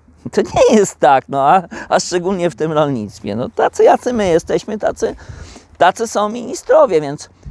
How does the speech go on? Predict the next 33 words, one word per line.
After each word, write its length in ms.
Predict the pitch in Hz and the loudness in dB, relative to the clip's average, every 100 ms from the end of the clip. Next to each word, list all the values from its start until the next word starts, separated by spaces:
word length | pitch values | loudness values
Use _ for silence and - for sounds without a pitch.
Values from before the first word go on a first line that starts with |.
| - | -14
tutaj 240 | 110 226 202 | -4 -2 0
już 200 | 214 202 | -2 0
nie 200 | 226 208 | 0 2
znęcajmy 800 | 226 247 - 320 285 196 139 127 | 0 0 2 4 6 2 -2 -8
się 300 | - 104 110 | -10 -10 -6
nad 240 | 147 - | -6 -4
państwem 720 | - 233 208 165 - 147 156 | 0 2 2 -2 -6 -4 -4
też, 440 | 147 143 143 190 - | 0 4 4 2 -6
no, 100 | 139 - | -10 -6
<laughs> 60 | |
nie, 140 | 185 180 | -4 -4
nad 340 | 185 185 - - | -2 -2 -2 2
tą 220 | 180 165 - - 165 | 2 0 -10 -4 2
naszą 320 | 196 214 180 | 2 2 -4
rzeczywistością. 960 | 185 214 175 185 - 170 143 - 190 170 | -2 -2 -2 -4 0 0 0 -2 -8 -8
Stan 420 | - 190 196 208 | 2 4 4 2
rzeczy 320 | 170 156 180 | -2 -2 -2
jaki 340 | 180 - 208 277 | -2 -4 -10 -6
jest, 220 | 220 151 | -4 -4
taki 360 | - 175 226 269 | -6 -6 -6 -4
jest. 300 | 185 104 - _ _ _ _ _ _ _ _ - | -2 -4 -12 _ _ _ _ _ _ _ _ -2
Jak 360 | 127 196 196 | 4 4 2
to 140 | - 214 | -2 0
zrobić? 420 | 220 247 339 202 | 2 0 0 -4
Jest 160 | 202 | -2
to 120 | - 220 | 2 2
oczywiście, 640 | - 180 190 - 226 269 - - - | 2 -6 -6 -2 0 0 -4 -20 0
kochani, 440 | 226 - 175 185 | 2 4 2 2
możliwe. 480 | 175 160 - 76 - - _ - - - - - - _ _ _ - - | -2 -2 -4 -12 -14 -20 _ -20 -20 -20 -20 -20 -20 _ _ _ -20 -8
I 60 | 117 | 0
teraz 480 | 214 254 240 - - - - - - - - - | 4 6 4 0 -14 -18 -20 -14 -12 -12 -14 -4
bardzo 320 | 175 185 196 | -2 0 -2
precyzyjnie. 840 | 202 185 180 123 175 175 95 - | -4 -4 -2 2 4 4 0 -8